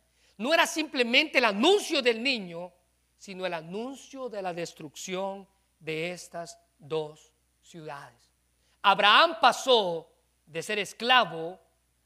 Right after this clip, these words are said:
a ser amigo cuando conoció el propósito de Dios al llegar a su casa. Génesis dieciocho, diecisiete al dieciocho dice:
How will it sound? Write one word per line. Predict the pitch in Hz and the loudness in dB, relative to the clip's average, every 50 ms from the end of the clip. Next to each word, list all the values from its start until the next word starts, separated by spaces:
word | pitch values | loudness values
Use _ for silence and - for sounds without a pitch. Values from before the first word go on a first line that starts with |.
| _ - | _ -4
a | 185 175 | -4 -4
ser | - - 220 214 | -2 -2 -2 -2
amigo | 185 165 165 202 285 330 311 220 160 175 180 190 196 190 _ _ _ _ _ _ | -2 -2 -2 -2 -2 -2 -2 -4 -6 -8 -6 -8 -8 -10 _ _ _ _ _ _
cuando | - 220 226 214 208 208 175 208 208 - - | -8 -4 -2 -2 -2 -2 -2 -2 -2 -2 -4
conoció | 180 196 196 190 180 175 165 - - - 220 247 269 285 262 214 196 190 190 196 - _ _ _ _ - | -8 -10 -8 -8 -8 -10 -10 -12 -12 -8 -4 0 4 6 6 6 4 2 -2 -4 -8 _ _ _ _ -8
el | 196 175 175 | -6 -6 -6
propósito | - _ - 170 160 151 _ - 233 262 254 247 - 254 226 - - 220 208 | -8 _ -10 -10 -10 -10 _ 0 0 0 0 0 -6 -14 -18 -16 -14 -12 -12
de | 185 185 175 | -10 -12 -12
Dios | 170 180 190 185 170 160 165 156 - _ _ _ _ _ _ | -10 -8 -8 -8 -8 -10 -12 -16 -20 _ _ _ _ _ _
al | - 175 170 160 | -6 -6 -6 -6
llegar | 139 175 170 156 185 180 170 165 165 - _ _ _ _ _ | -8 -10 -10 -8 -6 -6 -8 -8 -10 -14 _ _ _ _ _
a | - 156 | -4 -4
su | 151 - 175 139 | -4 -6 -8 -6
casa. | - 185 175 160 - - - - _ _ _ _ _ _ _ _ _ _ - | -2 -2 -2 -2 -4 -8 -16 -20 _ _ _ _ _ _ _ _ _ _ 2
Génesis | 226 247 254 247 233 175 233 226 185 | 4 6 6 6 4 2 0 -2 2
dieciocho, | 196 208 196 - - 247 247 254 247 - 254 240 233 | 2 2 2 2 4 6 6 6 6 4 4 2 2
diecisiete | 196 175 196 185 170 185 165 - 247 247 247 240 | 2 2 0 -2 -2 -4 0 2 2 2 2 0
al | 226 | -2
dieciocho | 208 214 202 - 226 254 269 269 269 339 | 0 -2 -2 2 6 6 6 6 4 2
dice: | 294 226 269 277 - - 381 427 381 | 0 0 0 -2 -2 -4 -6 -8 -8